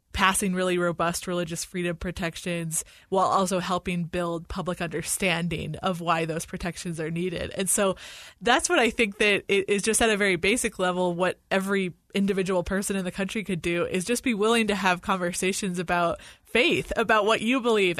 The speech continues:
ask questions about what others believe. And it doesn't mean that you have to personally write some sort of policy proposal. It just means that you have to invite your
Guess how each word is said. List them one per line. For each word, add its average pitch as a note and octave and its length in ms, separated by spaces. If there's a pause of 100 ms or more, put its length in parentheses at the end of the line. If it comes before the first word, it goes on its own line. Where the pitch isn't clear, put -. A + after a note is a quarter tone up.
ask G3 300
questions G#3+ 440
about G#3 160
what G3 120
others A3 280
believe. F#3 420 (300)
And G#3 140
it G#3 120
doesn't A#3 280
mean G#3+ 200
that G3+ 120
you G3 240
have G#3 240
to F#3 100
personally F#3 580
write E3+ 400
some F#3 220
sort F3+ 340
of F3 220 (360)
policy G#3 460
proposal. F3+ 680
It F3+ 120
just G#3 220
means G#3 300
that - 160
you F#3 120
have F#3+ 260
to F#3 100
invite F3 320
your F3+ 240